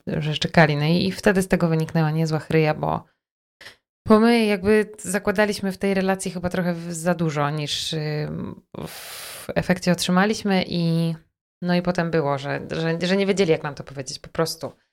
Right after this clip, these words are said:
A druga, jeszcze wcześniejsza, była taka już trochę, y, zapomniana, ale też, y, zobacz, widzisz, wspomnienia jednak wiecznie żywe, bo od razu sobie o tym przypomniałam, jak zaczęłaś mówić o odciąganiu w czasie, że też poczułam się strasznie. To było na jednej z imprez rodzinnych, kiedy było dużo ludzi,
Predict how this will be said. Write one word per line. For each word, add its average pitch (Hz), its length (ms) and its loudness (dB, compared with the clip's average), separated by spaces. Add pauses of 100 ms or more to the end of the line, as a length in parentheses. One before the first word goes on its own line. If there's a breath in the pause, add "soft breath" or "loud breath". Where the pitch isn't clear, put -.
(240 loud breath)
A 160 100 6
druga, 226 500 4
jeszcze 220 280 -6
wcześniejsza, 214 640 -4
była 185 220 -2
taka 185 280 -2
już 180 200 -4
trochę, 170 600 0 (680)
y, 160 40 -10 (340)
zapomniana, 160 800 -2
ale 151 240 -4
też, - 420 -6
y, 147 380 -2 (280)
zobacz, 156 300 0
widzisz, 160 280 -2
wspomnienia 208 480 0
jednak 175 220 -2
wiecznie 175 300 -4
żywe, 139 320 -4
bo 156 140 0
od 160 100 -2
razu 170 220 0
sobie 143 260 -4
o 139 40 -2
tym 147 120 -12
przypomniałam, 143 460 -10
jak 139 120 -10
zaczęłaś - 300 -8
mówić - 260 -10
o 160 60 -4
odciąganiu 160 500 -2
w - 60 -12
czasie, 196 300 0 (1500 loud breath)
że 226 60 6
też 262 140 -2
poczułam 269 340 2
się 254 120 -6
strasznie. 185 580 2
To 180 100 -4
było 190 180 -4
na 202 100 0
jednej 208 280 0
z 208 80 -6
imprez 254 360 -2
rodzinnych, 143 480 -4
kiedy 156 200 -4
było 185 220 0
dużo 214 280 2
ludzi, 147 460 -2